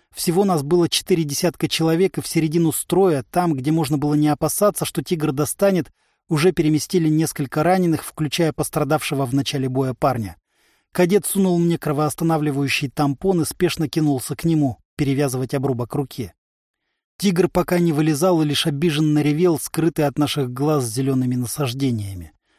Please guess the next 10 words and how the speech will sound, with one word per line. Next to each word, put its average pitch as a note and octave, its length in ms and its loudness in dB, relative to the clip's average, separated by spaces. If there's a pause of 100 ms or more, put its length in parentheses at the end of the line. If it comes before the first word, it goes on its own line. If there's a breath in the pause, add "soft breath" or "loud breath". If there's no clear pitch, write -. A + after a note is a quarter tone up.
(120)
Однако D#3 360 0
всем E3 260 -2
было D3+ 160 2
ясно, D#3+ 400 0
что - 180 -6
долго C#3 340 0
он C#3 180 2
ждать A#2 360 -6
не C3 100 -2
станет. B2 540 -4